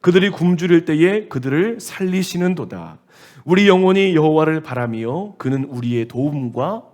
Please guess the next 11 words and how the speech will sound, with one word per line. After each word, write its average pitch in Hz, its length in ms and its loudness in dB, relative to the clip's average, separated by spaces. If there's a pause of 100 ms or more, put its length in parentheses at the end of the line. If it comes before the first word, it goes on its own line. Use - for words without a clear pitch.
방패시로다." 104 1400 -12 (320)
아멘. 110 640 -8 (3000)
오늘 165 160 4
다니엘이 135 960 2 (220)
죽음의 190 500 2
위기 160 260 0
앞에서 143 340 -4
당황하지 139 580 -4
않았습니다. 95 720 -16
두려워하지 147 440 0
않았습니다. 127 680 -6